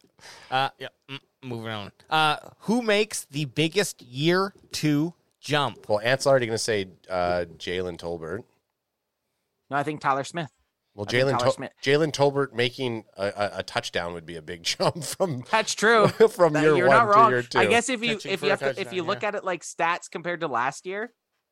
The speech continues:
Speaker 3: yeah, Ad's probably right. If Jalen Tolbert scores a touchdown, he makes the biggest jump. I think that might just be settled.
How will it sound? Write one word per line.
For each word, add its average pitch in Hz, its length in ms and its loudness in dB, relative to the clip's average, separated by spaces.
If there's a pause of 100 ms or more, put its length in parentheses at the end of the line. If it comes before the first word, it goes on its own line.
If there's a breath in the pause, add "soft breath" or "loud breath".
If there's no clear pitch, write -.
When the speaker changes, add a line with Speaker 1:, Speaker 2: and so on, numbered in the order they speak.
Speaker 3:
yeah, 165 340 2
Ad's 165 280 -2
probably 180 300 -2
right. 139 240 -4
If 113 100 -8
Jalen 151 340 -4
Tolbert 147 460 -8
scores 143 320 -6
a 113 60 -12
touchdown, 120 500 -2
he 131 260 -10
makes 123 300 -8
the 123 120 -6
biggest 113 340 -4
jump. 117 120 -6 (200 loud breath)
I 139 60 -2
think 208 260 0
that 175 160 2
might 139 180 0
just 131 180 -8
be 117 120 -8
settled. 131 460 -2